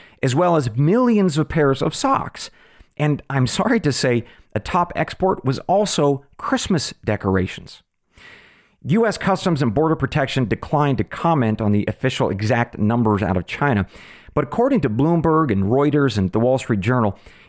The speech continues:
industry observers were really taken aback by this development. They did say that it's unclear how many of these goods would ultimately reach U S territory, but yes, in fact, the goods have certainly been shipped. But what we know is that some of these goods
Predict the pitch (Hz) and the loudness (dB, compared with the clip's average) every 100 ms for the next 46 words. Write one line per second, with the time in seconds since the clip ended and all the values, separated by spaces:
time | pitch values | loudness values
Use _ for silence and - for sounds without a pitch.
0 | - 175 240 - 247 151 143 139 135 131 | -2 0 0 0 0 2 0 2 0 0
1 | - 120 135 233 381 381 220 208 220 180 | -2 -2 0 0 0 -2 -2 -2 -2 0
2 | 151 151 123 - 107 101 101 - 113 127 | 0 0 -2 -2 -2 0 -2 -2 -4 -2
3 | 156 156 95 - - - - - - - | 0 0 -2 -8 -16 -20 -20 -20 -20 -14
4 | - 175 196 180 185 196 302 330 - 277 | -4 -2 -2 0 -2 0 0 0 -2 -2
5 | - - - _ 143 160 - 185 180 - | -2 -6 -16 _ 0 0 0 0 -2 0
6 | 175 165 - 220 277 233 147 117 - 131 | 0 0 -2 -2 0 2 2 0 0 0
7 | 117 107 - _ 175 185 156 151 143 113 | 0 -4 -4 _ -2 0 0 0 0 0
8 | 127 127 - 120 104 95 - - 262 285 | 0 -2 -4 -2 0 0 -2 -6 -2 -2
9 | - - 92 95 127 - - _ 113 175 | -2 -4 -2 -2 -4 -8 -20 _ -2 0
10 | - 139 147 131 117 123 123 - - 156 | 0 -2 -2 -2 -2 -2 -2 -4 -6 -2
11 | 160 - 202 170 135 104 101 104 - - | -2 -2 -2 0 0 0 0 -2 -4 -4
12 | 240 - - - _ _ _ - - - | -2 -4 -8 -20 _ _ _ -20 -20 -20
13 | - _ 156 180 180 233 208 196 277 254 | -20 _ -2 0 0 0 2 4 4 2
14 | 220 156 147 156 - - 202 254 202 190 | 2 0 0 -2 -2 -2 0 0 2 0
15 | 131 135 220 262 - | 2 0 0 -2 -10